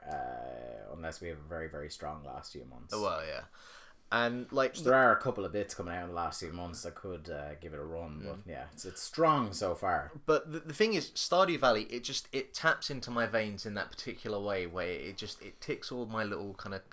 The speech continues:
Speaker 2: niches and quirks I like
Speaker 1: Were you
Speaker 2: in
Speaker 1: a
Speaker 2: games.
Speaker 1: Harvest Moon guy?
Speaker 2: No, this is the thing. I never
Speaker 1: 'Cause, like, that's when I look at it, it's like, it's Harvest Moon.
Speaker 2: Yeah,
Speaker 1: That's
Speaker 2: I,
Speaker 1: uh, what it looks like to me.
Speaker 2: I never touched Harvest Moon and I never touched Animal Crossing.
Speaker 1: Yeah.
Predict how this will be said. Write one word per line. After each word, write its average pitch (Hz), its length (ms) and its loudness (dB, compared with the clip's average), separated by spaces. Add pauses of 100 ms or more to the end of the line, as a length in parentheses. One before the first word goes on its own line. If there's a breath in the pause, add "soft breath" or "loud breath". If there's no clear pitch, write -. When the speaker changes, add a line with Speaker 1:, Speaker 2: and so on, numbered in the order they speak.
Speaker 2:
niches 107 340 6
and - 80 10
quirks 98 340 4
I 104 40 -2
like 95 120 2
Speaker 1:
Were 190 40 8
you 339 180 10
Speaker 2:
in 427 60 8
Speaker 1:
a 302 40 2
Speaker 2:
games. 285 100 -2
Speaker 1:
Harvest 220 360 4
Moon 147 280 0
guy? 87 260 -6
Speaker 2:
No, 220 180 12
this 202 240 2
is 208 120 -2
the - 60 -2
thing. 190 200 2
I 147 100 4
never 196 500 6
Speaker 1:
'Cause, 175 140 6
like, 202 160 6
that's 269 240 4
when 240 120 10
I 247 80 10 (120)
look 226 260 10
at 214 80 8
it, 131 140 10
it's 117 320 2
like, 120 320 8
it's 107 200 0
Harvest 120 420 2
Moon. 87 340 -2
Speaker 2:
Yeah, - 100 -2
Speaker 1:
That's 202 140 6
Speaker 2:
I, 190 300 8
Speaker 1:
uh, 107 80 2
what 110 120 2
it 104 40 -2
looks 107 180 -2
like 95 160 0
to 98 100 -8
me. 90 200 -6
Speaker 2:
I 156 80 4
never 170 280 4
touched 170 300 2
Harvest 135 300 2
Moon 123 160 -2
and 113 100 0
I - 20 -4
never 123 180 -2
touched 113 260 -4
Animal 101 200 -4
Crossing. 80 560 -4
Speaker 1:
Yeah. 90 220 2